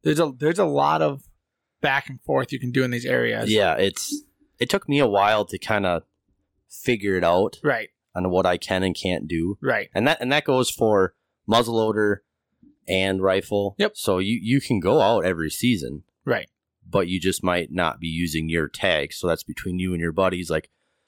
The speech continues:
Speaker 2: "Oh, I already got a deer, so
Speaker 1: Right.
Speaker 2: I don't need it. So I'll just help you shoot it, and you can take the meat.
Speaker 1: Yep.
Speaker 2: Or we'll split it,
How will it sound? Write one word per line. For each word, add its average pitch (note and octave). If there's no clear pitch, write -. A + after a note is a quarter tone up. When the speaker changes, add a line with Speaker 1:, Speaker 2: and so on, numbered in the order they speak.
Speaker 2:
"Oh, A#2+
I G#2
already F#2
got E2+
a E2
deer, D#2+
so E2
Speaker 1:
Right. -
Speaker 2:
I F2+
don't D#2
need D2+
it. B1+
So -
I'll F#2+
just F#2+
help G2
you G2
shoot G2
it, B2
and F2+
you F2
can G2+
take F#2
the E2
meat. E2
Speaker 1:
Yep. C3+
Speaker 2:
Or E2
we'll D#2+
split G#2+
it, A2